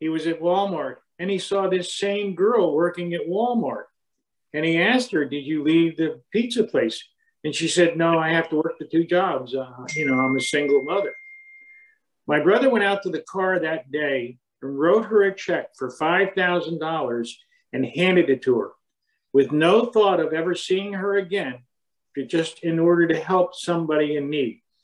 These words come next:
So, I mean, he's doing good works. I wish he had the faith also.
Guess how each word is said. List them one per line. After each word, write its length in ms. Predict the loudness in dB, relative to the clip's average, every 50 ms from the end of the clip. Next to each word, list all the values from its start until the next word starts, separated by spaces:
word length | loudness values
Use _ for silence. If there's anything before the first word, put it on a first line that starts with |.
| _ _ _ _ _ _ -10
So, 400 | -2 2 4 4 4 4 2 -2 -8 _ _ _ _ _ _ -10
I 80 | -6 -4
mean, 220 | -2 -2 0 0
he's 240 | 2 0 0 -2 -2
doing 280 | -2 0 2 2 2 4
good 220 | 6 6 6 6 6
works. 380 | 2 2 2 0 -2 -8 -18
I 160 | -14 -12 -10
wish 300 | -6 -2 -2 -2 -2 -4
he 160 | -8 -10 -8 -6
had 220 | -6 -6 -6 -6
the 100 | -8 -8 -2 0
faith 220 | 0 0 0 -2 _ _
also. 400 | -14 -12 -12 -12 -12 -14 -16 -18